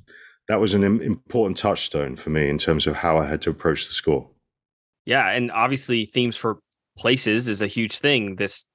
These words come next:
Speaker 2: this film takes place in a new part of the planet, a new world, essentially. You know, where did you kinda get started for developing the sound of the Mekaina people?
Speaker 1: I had been responsible for the sound of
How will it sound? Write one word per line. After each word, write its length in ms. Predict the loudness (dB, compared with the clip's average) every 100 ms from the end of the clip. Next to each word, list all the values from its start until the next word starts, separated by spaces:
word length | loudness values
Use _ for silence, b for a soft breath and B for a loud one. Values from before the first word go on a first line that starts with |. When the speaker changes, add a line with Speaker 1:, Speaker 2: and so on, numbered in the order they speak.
| -2
Speaker 2:
this 240 | -2 -2
film 300 | 0 0 0
takes 200 | -2 -6
place 300 | -2 -2 -2
in 140 | -2
a 200 | -2 -2 -4 B B -6
new 220 | -4 -4
part 400 | -2 2 2 2
of 160 | -2 -2
the 80 | -4
planet, 400 | -2 0 0 0
a 40 |
new 200 | 0 -2
world, 520 | 0 2 4 2 0 -8
essentially. 580 | -4 -4 -2 0 0 -2 B B
You 60 | -4
know, 40 | 0
where 140 | 2
did 100 | 0
you 60 | 0
kinda 160 | 0
get 160 | 0 0
started 500 | -2 2 4 2 -2
for 140 | -6
developing 440 | -2 0 0 -2 -4
the 100 | -4
sound 680 | -4 0 0 0 -2 -4
of 140 | -8 -2
the 80 | -2
Mekaina 480 | -2 -2 -4 -4
people? 400 | -6 -8 -6 -12 -14 _ -20 B B _ _ _ _
Speaker 1:
I 200 | 0 2
had 340 | 2 0 0 2
been 380 | 2 2 2
responsible 680 | 2 0 0 0 0 -2 -2
for 120 | -2
the 140 | -2 -2
sound 680 | 0 0 2 2 2 0 -2
of 680 | 0 2 2 -2 -12 -20